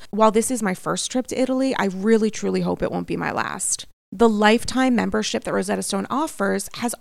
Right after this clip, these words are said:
all twenty-five languages for any and all trips and language needs in life. That's lifetime access to all twenty-five language courses that Rosetta Stone offers for fifty percent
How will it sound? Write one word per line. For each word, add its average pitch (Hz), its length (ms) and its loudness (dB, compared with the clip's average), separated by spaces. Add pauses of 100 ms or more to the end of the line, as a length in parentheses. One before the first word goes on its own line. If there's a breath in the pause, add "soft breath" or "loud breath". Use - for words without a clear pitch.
all 247 240 2
twenty-five 240 580 -2
languages 247 680 -2 (360 loud breath)
for - 260 -6
any 254 420 2
and 196 160 -4
all 185 200 -4
trips - 540 -4
and 208 200 -2
language 220 460 0
needs 190 520 -2
in 180 300 -2
life. - 500 -4
That's - 220 -6
lifetime 226 420 2
access 185 440 -4
to - 80 -4
all 208 180 2
twenty-five 247 580 0
language 240 360 -2
courses 185 500 -2
that - 140 -6
Rosetta 190 440 -2
Stone 220 300 -2
offers 175 540 -4 (280 loud breath)
for 277 140 0
fifty 320 640 0
percent 294 520 0